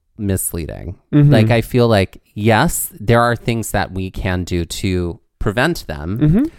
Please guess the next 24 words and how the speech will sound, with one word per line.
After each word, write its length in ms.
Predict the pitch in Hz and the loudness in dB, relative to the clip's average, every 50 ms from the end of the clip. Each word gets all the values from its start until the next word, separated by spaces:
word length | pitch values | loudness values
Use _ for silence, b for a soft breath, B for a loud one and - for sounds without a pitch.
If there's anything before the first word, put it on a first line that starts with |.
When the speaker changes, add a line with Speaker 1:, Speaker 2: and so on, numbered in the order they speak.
| B B B B - - | B B B B -12 -2
Speaker 1:
but 520 | - 110 104 101 87 - - - - - _ _ _ _ _ | 0 2 2 2 0 -2 -4 -10 -12 -14 _ _ _ _ _
I 180 | - 113 113 113 | 0 0 0 0
don't 400 | 101 - 127 120 127 135 123 - | 0 0 0 0 0 0 -4 -8
feel 420 | - - - - 123 113 107 107 | -14 -14 -8 -4 -2 0 0 0
like 460 | 101 98 92 90 90 90 - - - | 0 -2 -2 -2 -4 -6 -8 -12 -6
the 80 | - 107 | -6 -6
things 460 | - - 120 107 104 98 95 - - | -4 -4 -6 -6 -6 -6 -10 -12 -10
that 180 | - 98 - - | -8 -8 -8 -8
Smokey 420 | - - - 104 98 - - 95 | -10 -4 -2 -2 -2 -2 -4 -8
the 140 | 87 90 85 | -6 -6 -8
Bear 340 | 82 - 82 82 92 98 98 | -6 -6 -4 -2 -2 -2 -4
covered 640 | _ - 127 113 - - - 143 147 147 143 139 - - - | _ -4 -2 -2 -2 -2 -4 -4 -4 -4 -4 -6 -8 -12 -6
were 340 | 98 101 95 92 92 87 | -4 -2 0 0 0 -2
necessarily 1000 | 62 82 92 87 - - - 101 - - 87 85 82 85 85 85 85 82 82 82 - b b b _ | -4 -4 -6 -6 -6 -6 -8 -10 -6 -4 -4 -2 -2 -2 -4 -4 -4 -6 -6 -8 -10 b b b _
the 120 | - 107 104 | -4 -4 -4
th-, 100 | - - - | -4 -4 -4
actual 720 | 101 101 101 107 _ _ - - - - 110 98 95 95 - | 0 0 0 0 _ _ -12 -10 -6 -4 -2 -2 -2 -4 -4
things 360 | - 95 85 87 85 - - | -4 -6 -4 -4 -6 -8 -8
we 120 | - 85 | -12 -10
can 220 | - - 90 87 80 | -8 -8 -8 -8 -8
do 340 | - 87 82 80 80 80 | -6 -6 -4 -4 -4 -6
to 120 | - - - | -8 -10 -10
prevent 360 | - - - 78 71 76 - | -10 -10 -10 -10 -14 -14 -14
them. 260 | - - 62 76 82 | -14 -14 -14 -14 -16